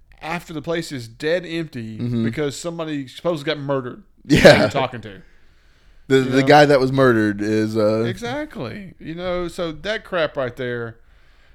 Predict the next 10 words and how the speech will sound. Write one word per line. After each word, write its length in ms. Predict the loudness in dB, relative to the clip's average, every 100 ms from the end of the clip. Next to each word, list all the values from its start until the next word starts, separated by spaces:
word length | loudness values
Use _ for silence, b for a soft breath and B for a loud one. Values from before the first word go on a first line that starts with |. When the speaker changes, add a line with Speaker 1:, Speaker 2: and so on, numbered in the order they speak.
| -20 _ _ _ -20 -20
Speaker 1:
two 200 | -14 -12
things. 440 | -6 -6 -6 -14 -16
You 60 |
know, 280 | -12 -10 -12 -16 -18
the 100 | -14
container 320 | -12 -10 -10
should 120 | -10
have 40 | -12
been 120 | -14
closed, 680 | -8 -4 -4 -4 -8 -12 _